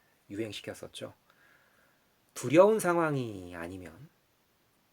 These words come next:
두려운 상황을 우리가 직면하지 않은 상태라면 용기를 주는 위로의 말, 권고의 말 큰 의미가 없죠. 괜찮지 않은 상황에서라야 괜찮아라는 위로가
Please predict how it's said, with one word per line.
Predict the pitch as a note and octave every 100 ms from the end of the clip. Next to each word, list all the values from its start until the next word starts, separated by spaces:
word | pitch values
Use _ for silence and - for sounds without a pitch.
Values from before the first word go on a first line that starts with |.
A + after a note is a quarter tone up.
| _ _ _ _ _ _ -
두려운 | - A#2 D#3+ F#3 F3
상황을 | D3+ C#3 C3
우리가 | A2+ F#2+ F#2+ E2+ A#2+ F#3 _ _ _ _ -
직면하지 | C3 A2+ A#2+ A#2 G#2+ - E3 - _
않은 | - G#2+ G3 F#3+
상태라면 | C#3 A2+ G2 F2+ A2+ D#3 G2+ - _ _ - -
용기를 | A#2 D#3 A3 A3+ G#3+
주는 | E3+ D#3+ C#3
위로의 | G#2+ G#2+ G2+
말, | G#2+ F3+ A3 _ _ _ -
권고의 | A2 A2+ G2+ G2
말 | B2 G3 A3 _ _ _ _
큰 | - G3+
의미가 | A2 G2 G2
없죠. | F#2 - - _ _ _ _ _ _ _ _ _ _ _ _
괜찮지 | - F3 G3 A#3+ A3 F#3+
않은 | E3+ F3
상황에서라야 | F#3 F#3+ F#3 D#3 C3 A#2+ A2+ G#2+ G2+ F#2 F#2 E3 A#3+ A#3+ _ -
괜찮아라는 | C#3+ C#3+ E3 D#3 C3 A#2 A2
위로가 | F#2+ F#2+ E3+ A3+